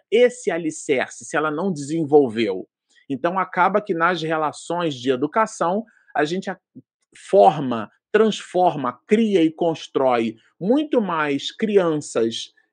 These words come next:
que resolveram questionar os próprios pais sobre as suas próprias educações.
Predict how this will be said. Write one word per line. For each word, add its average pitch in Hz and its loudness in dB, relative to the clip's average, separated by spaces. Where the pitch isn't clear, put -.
que 180 -4
resolveram 160 2
questionar 202 -2
os 196 -4
próprios 170 -2
pais 131 0
sobre 147 0
as 135 -4
suas 151 -4
próprias 135 -4
educações. 170 -4